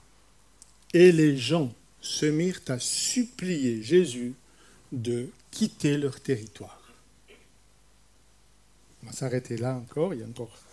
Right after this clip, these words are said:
quelques versets à lire par la suite. Je présentais dans un premier temps, euh, un peu le, la situation dans laquelle se trouvait notre homme.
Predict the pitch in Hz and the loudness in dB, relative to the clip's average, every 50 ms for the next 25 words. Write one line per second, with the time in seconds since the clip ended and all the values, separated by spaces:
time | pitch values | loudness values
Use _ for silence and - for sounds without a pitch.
0 | - - - - - - - - - - - - 127 - - 139 123 120 127 123 | -20 -20 -20 -20 -20 -20 -20 -20 -20 -20 -14 -12 -12 -10 -8 -8 -4 -4 -4 -4
1 | - - 143 127 117 120 123 135 135 127 - - 120 113 120 120 120 - - 214 | -2 -2 -2 -2 -2 -2 -2 -2 -2 -2 -4 -8 -8 -8 -6 -8 -8 -4 -4 -4
2 | 220 - - - - - - - - - _ _ _ _ _ _ - - - - | -4 -4 -8 -16 -20 -20 -20 -20 -20 -20 _ _ _ _ _ _ -20 -20 -20 -20
3 | - - - - - - - - - - - - - - - - - - - - | -20 -20 -20 -20 -20 -20 -20 -20 -20 -20 -20 -20 -20 -20 -20 -20 -20 -20 -20 -20
4 | _ - _ _ _ _ _ _ _ _ _ _ _ _ _ - - - - - | _ -20 _ _ _ _ _ _ _ _ _ _ _ _ _ -20 -20 -20 -20 -20
5 | - - - - - _ _ - - - - - - - - - - - - - | -20 -20 -20 -20 -20 _ _ -20 -20 -20 -20 -20 -20 -20 -20 -20 -20 -20 -20 -20
6 | - - - - - - - - - - - - - - - - - - - - | -20 -20 -20 -20 -20 -20 -20 -20 -20 -20 -20 -20 -20 -20 -20 -20 -20 -20 -20 -20
7 | - - - - 131 147 143 - 185 170 170 175 156 - 220 180 156 135 156 160 | -20 -20 -12 -4 -4 0 4 4 6 6 6 6 6 6 6 6 6 4 4 4
8 | 147 120 156 151 151 143 143 139 135 - 180 185 196 202 208 196 - - - - | 4 4 2 2 2 2 2 0 0 0 0 0 2 0 0 -2 -6 -10 -20 -20
9 | - - - 156 156 160 151 135 135 131 - 175 170 165 151 135 131 127 113 107 | -20 -16 -12 -10 -8 -6 -4 -4 -6 -4 -2 -2 0 0 0 0 0 -2 -2 -6
10 | 101 98 - - - - - - - _ _ - 117 - - 147 117 - - 185 | -8 -12 -16 -20 -20 -20 -20 -20 -20 _ _ -14 -12 -10 -10 -10 -6 -2 0 2
11 | 196 180 - - 220 202 151 123 117 123 127 131 139 131 - 151 139 135 - 135 | 2 2 4 6 6 6 6 2 -2 -4 -4 -2 -4 -2 0 -2 -2 -2 -4 -8
12 | 131 - - 139 135 139 143 139 135 131 - - - - - - - - _ - | -8 -4 -4 -2 2 4 4 4 4 2 -2 -10 -20 -20 -20 -20 -20 -20 _ -10
13 | 127 123 123 - - 175 175 147 127 107 92 | -8 -8 -6 -4 0 2 4 4 2 0 -4